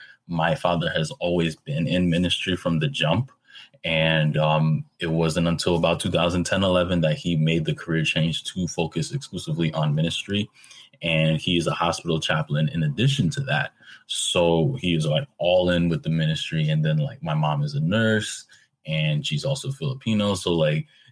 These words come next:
just, like, a bunch of stereotypes that are f-, fulfilled there, and not necessarily in a bad way, but in a very traditional sense by Adventist standards.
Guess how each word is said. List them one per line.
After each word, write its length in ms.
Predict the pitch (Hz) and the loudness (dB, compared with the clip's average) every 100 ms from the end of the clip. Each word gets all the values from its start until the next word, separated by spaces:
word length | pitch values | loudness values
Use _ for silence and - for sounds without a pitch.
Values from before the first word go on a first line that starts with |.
| - | -8
just, 320 | 87 90 90 | -4 -4 0
like, 200 | 101 87 | 0 2
a 60 | 90 | 2
bunch 260 | 98 92 - | 0 -2 -4
of 60 | |
stereotypes 600 | - 90 90 90 87 85 | -2 2 2 2 0 -2
that 140 | 87 85 | 0 0
are 100 | 78 | 0
f-, 300 | - 90 - | -4 -12 -12
fulfilled 500 | - - 92 80 78 | -20 -12 -4 -2 0
there, 400 | 87 82 78 - - - | 0 2 0 -4 -16 -6
and 120 | 92 | 0
not 160 | 120 120 | 2 2
necessarily 520 | 131 - 127 123 107 | 0 0 2 4 4
in 120 | 95 | 2
a 60 | 80 | 0
bad 340 | 73 85 90 | 0 0 0
way, 180 | 80 76 | 0 0
but 260 | 80 87 | 0 -2
in 100 | 92 | 0
a 80 | 90 | -2
very 680 | 80 85 87 87 90 87 - _ _ _ _ - | -4 -2 0 2 2 0 -2 _ _ _ _ -12
traditional 600 | - 135 92 - 90 80 | -4 0 0 0 0 -2
sense 360 | - 78 71 - | -2 -4 -4 -4
by 320 | 76 73 69 - | -4 -4 -6 -8
Adventist 560 | 82 80 85 78 82 - | -6 -4 -4 -4 -4 -4
standards. 600 | 85 78 76 78 - | -4 -2 -4 -8 -12